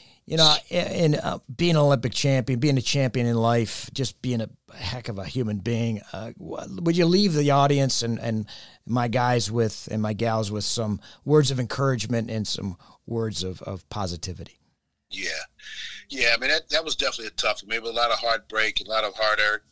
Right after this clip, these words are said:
Speaker 2: uh, heart, uh, bad situations, people losing their lives. I mean,
Speaker 1: Yes,
Speaker 2: I mean,
Speaker 1: yes.
Speaker 2: never in, in my lifetime see anything like it. You know, like,
Speaker 1: Right.
Speaker 2: uh, both my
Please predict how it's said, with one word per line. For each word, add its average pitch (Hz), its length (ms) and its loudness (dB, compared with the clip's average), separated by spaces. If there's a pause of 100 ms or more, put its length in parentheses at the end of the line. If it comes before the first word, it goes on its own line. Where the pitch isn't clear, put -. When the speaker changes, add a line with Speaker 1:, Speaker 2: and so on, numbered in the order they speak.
Speaker 2:
uh, 87 280 -8
heart, 104 360 0 (160)
uh, 90 200 0 (720)
bad 104 300 0
situations, 107 760 4
people 101 380 -8
losing 107 220 0
their 98 80 -4
lives. 98 540 2
I 95 80 -12
mean, 95 300 -10
Speaker 1:
Yes, 107 340 -2
Speaker 2:
I 101 40 0
mean, - 460 -4
Speaker 1:
yes. 90 180 -4
Speaker 2:
never 107 300 2
in, 101 80 0 (420)
in 98 120 -16
my 120 260 4
lifetime 101 460 2
see 107 160 4
anything 95 280 -12
like 92 300 -2
it. - 80 -20
You 95 80 -12
know, 92 140 -4
like, 95 140 -4 (260)
Speaker 1:
Right. 107 140 0
Speaker 2:
uh, 101 60 2
both 127 280 -4
my 117 80 0